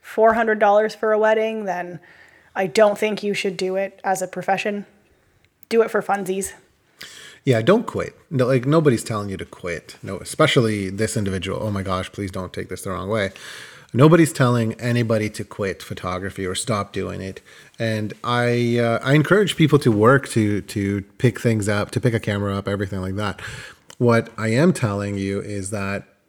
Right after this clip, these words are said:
Speaker 2: you are going to be in for a rude awakening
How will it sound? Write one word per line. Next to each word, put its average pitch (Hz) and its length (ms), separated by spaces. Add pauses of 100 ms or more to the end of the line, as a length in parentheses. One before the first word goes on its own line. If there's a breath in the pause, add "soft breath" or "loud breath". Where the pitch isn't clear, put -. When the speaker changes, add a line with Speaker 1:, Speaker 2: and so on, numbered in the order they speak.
(140)
Speaker 2:
you 117 380
are 117 340
going 113 340
to - 120
be 101 240
in 101 240
for - 180
a 98 60
rude 92 240
awakening 90 680